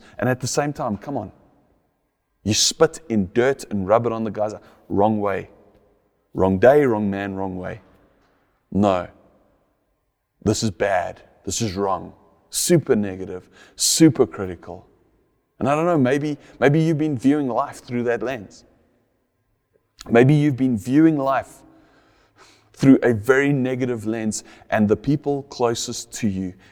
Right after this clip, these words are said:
can see your blind spot. They can see the truck coming your way over and over and over, and they've maybe even pointed it out to you.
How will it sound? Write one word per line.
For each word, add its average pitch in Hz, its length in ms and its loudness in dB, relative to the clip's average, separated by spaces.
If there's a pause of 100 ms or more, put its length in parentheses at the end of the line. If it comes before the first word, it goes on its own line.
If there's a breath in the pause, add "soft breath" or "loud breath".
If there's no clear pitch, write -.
can 107 120 -6
see - 280 -2
your 113 180 2
blind 95 380 -6
spot. - 300 -6
They 95 100 -4
can 95 160 -6
see 120 400 -2 (260 loud breath)
the 104 100 2
truck - 600 -8 (260 soft breath)
coming 110 480 -2 (220 loud breath)
your 101 260 -2
way 90 340 -6
over 107 520 -6
and 90 240 -14
over 92 300 -8
and 87 200 -10
over, 92 220 -10
and 92 100 -8
they've 98 140 -8
maybe 113 240 -4
even 113 180 -6
pointed 101 420 -10
it 87 120 -14
out 85 240 -10
to 82 100 -16
you. 85 160 -14